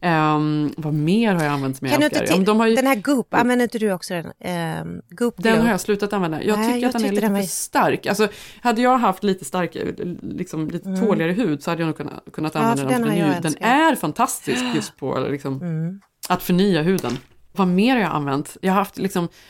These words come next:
Speaker 1: lyxiga, eh, d-, Agustinos Bader, deras,
Speaker 2: Mm.
Speaker 1: eh, olja på vintern. Den har varit helt fantastisk.
Speaker 2: Jag måste
Speaker 1: Ja, det är så
Speaker 2: säga,
Speaker 1: mycket goda grejer.
Speaker 2: Mantles, eh, vad heter den här, facial oil är
Speaker 1: Ja.
Speaker 2: fantastisk.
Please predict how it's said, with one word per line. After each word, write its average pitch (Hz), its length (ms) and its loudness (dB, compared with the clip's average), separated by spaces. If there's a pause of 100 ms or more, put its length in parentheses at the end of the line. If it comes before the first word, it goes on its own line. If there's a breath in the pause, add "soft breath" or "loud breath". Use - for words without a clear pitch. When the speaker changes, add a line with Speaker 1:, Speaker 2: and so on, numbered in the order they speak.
(120 loud breath)
Speaker 1:
lyxiga, 180 1080 0
eh, 147 480 -4 (100)
d-, - 140 -4 (580)
Agustinos 160 600 0 (320)
Bader, 185 520 2
deras, 147 520 -4
Speaker 2:
Mm. 143 300 -4
Speaker 1:
eh, - 280 -6 (140)
olja 160 720 2 (200)
på 180 80 -8
vintern. 175 420 -6
Den 156 100 -4
har 143 60 -6
varit 135 240 -8
helt 135 180 -10
fantastisk. - 1080 -4 (540 loud breath)
Speaker 2:
Jag 208 100 -8
måste 214 160 -2
Speaker 1:
Ja, 170 60 2
det 185 40 4
är - 40 4
så 262 60 4
Speaker 2:
säga, 226 180 4
Speaker 1:
mycket - 80 2
goda 208 220 2
grejer. 262 240 2
Speaker 2:
Mantles, 196 640 -4
eh, 185 260 -4
vad 185 80 -4
heter 180 260 -6
den 165 120 -8
här, 165 80 -6
facial 196 400 -4
oil 170 380 -8
är 170 60 -8
Speaker 1:
Ja. 147 120 -4
Speaker 2:
fantastisk. 135 720 -6